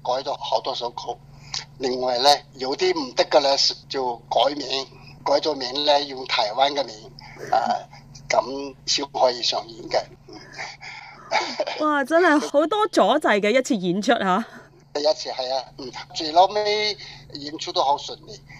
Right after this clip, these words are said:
Speaker 1: 因為二千五百個座位全部滿，唔止全部滿座啊，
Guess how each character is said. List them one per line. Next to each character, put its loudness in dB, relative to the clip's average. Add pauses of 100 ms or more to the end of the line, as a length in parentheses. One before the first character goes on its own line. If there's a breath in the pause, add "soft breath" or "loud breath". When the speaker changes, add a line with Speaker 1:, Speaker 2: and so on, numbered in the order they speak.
(200 loud breath)
Speaker 1:
因 2
為 0
二 -14
千 -6
五 -10
百 0
個 -2
座 -4
位 -8
全 -4
部 -8
滿， -12 (520 loud breath)
唔 -16
止 -6 (400)
全 -4
部 -6 (200)
滿 -8
座 2
啊， 6